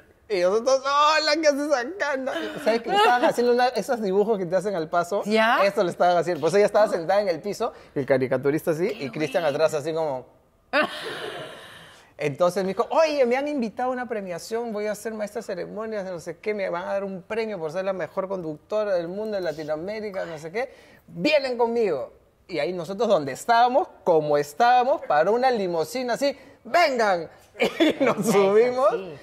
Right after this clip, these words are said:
Speaker 2: claro.
Speaker 1: y nos subimos, y
Speaker 2: Sí, así
Speaker 1: fuimos
Speaker 2: es.
Speaker 1: al, a un hotel, no me acuerdo qué hotel, y llegamos y era superestrella, o sea, se bajó del carro y todo
Speaker 2: Todo
Speaker 1: el
Speaker 2: el
Speaker 1: mundo
Speaker 2: mundo,
Speaker 1: aplaudía,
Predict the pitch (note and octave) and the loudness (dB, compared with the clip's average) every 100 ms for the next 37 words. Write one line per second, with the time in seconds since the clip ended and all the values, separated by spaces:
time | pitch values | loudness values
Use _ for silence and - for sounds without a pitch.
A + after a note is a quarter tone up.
0 | - C#3+ F3 E3 D3+ - D3 D3 F3+ A#3+ | -16 -6 -2 0 0 -2 -6 -4 -2 -2
1 | B3+ D#4+ F#4 E3+ D3 C#3 F#3 G#3 A3 F#3+ | -4 -6 -6 -6 -6 -8 -6 -4 -2 0
2 | D#3+ D3 C#3+ C#3+ F#3+ F#3 F#3 G#3 A3 F3+ | 2 2 0 -4 -2 -6 -2 -2 -2 -6
3 | E3+ F3 E3+ F#3 F3 F#3+ A3+ F#4+ - _ | -4 -4 -2 -2 -4 -2 -4 -6 -12 _
4 | _ _ _ D3+ C#3+ C3+ B2+ D#3+ G3+ A3 | _ _ _ -8 -6 -4 -2 -2 -4 -8
5 | D3 E3 F#3+ A3+ - - - - C3 - | -6 -4 -4 -8 -14 -20 -10 -6 -6 -4
6 | B2+ A#2+ A2 - - G3 C#3 G#2+ B2+ F3+ | -4 -4 -10 -10 -6 -4 -4 -8 -12 -12
7 | C3 C3 - B2+ A2+ - F#3 F#3+ E3+ F#3 | -10 -10 -8 -8 -8 -8 -6 -6 -8 -8
8 | F#3 F3+ D3+ _ E3+ F3 F3 F3 F3+ F#3 | -6 -8 -12 _ -2 0 -2 -6 -8 -8
9 | F#3+ F#3+ F#3 F3 C#3 B2+ C3 D3+ F3+ F3 | -6 -2 -2 -2 -2 -2 -2 -2 -2 -2